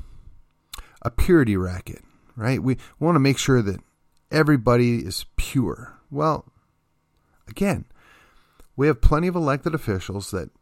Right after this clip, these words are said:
easily exceed the seventy percent you know, agreeable rate. Uh, some of them I've called out before in the past,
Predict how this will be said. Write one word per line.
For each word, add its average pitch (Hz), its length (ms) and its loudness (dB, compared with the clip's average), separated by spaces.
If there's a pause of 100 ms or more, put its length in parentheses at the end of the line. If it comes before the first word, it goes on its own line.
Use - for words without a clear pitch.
(100)
easily 139 480 -2
exceed 113 380 -4
the 101 100 -4
seventy 101 360 -2
percent 90 600 -2 (1600)
you 110 140 -2
know, 95 260 -2
agreeable 101 720 -2
rate. 76 380 -10 (1000)
Uh, - 260 -12 (200)
some 127 280 4
of 117 140 2
them 113 200 2
I've 101 340 -4
called 107 260 -2
out 104 220 -2
before 101 320 -6
in 110 80 -4
the 127 60 -4
past, - 520 -8